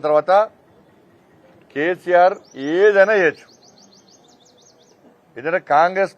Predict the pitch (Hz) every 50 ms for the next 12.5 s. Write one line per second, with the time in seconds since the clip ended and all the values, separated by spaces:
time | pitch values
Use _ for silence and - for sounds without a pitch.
0 | - 170 175 170 - 165 185 196 214 226 233 _ _ _ _ _ _ _ _ _
1 | _ _ _ _ _ _ _ _ _ _ - 151 175 190 185 - 190 190 190 185
2 | - - 170 175 180 180 185 - - 151 160 170 180 180 175 160 147 131 107 90
3 | - _ _ _ _ _ _ _ _ _ _ _ _ _ _ _ _ _ _ _
4 | _ _ _ _ 101 104 117 131 151 180 185 190 - - 185 180 190 202 190 165
5 | 156 160 170 175 185 180 185 180 143 131 151 160 175 180 170 180 170 175 175 175
6 | - - 139 139 147 156 160 147 - 147 123 101 92 - _ _ _ _ _ _
7 | _ _ _ _ _ _ _ _ _ _ _ _ _ _ _ _ _ _ _ -
8 | _ _ _ - - 127 156 170 175 170 165 139 - 135 - - 185 190 190 190
9 | 185 175 175 160 180 180 196 196 175 - - 160 170 175 - - - 151 - -
10 | 185 185 180 170 165 - 160 135 127 113 98 90 - _ _ _ _ _ _ _
11 | _ _ _ _ _ - 127 147 170 185 196 190 185 180 170 175 180 214 196 _
12 | - 156 165 180 175 - - 170 180 190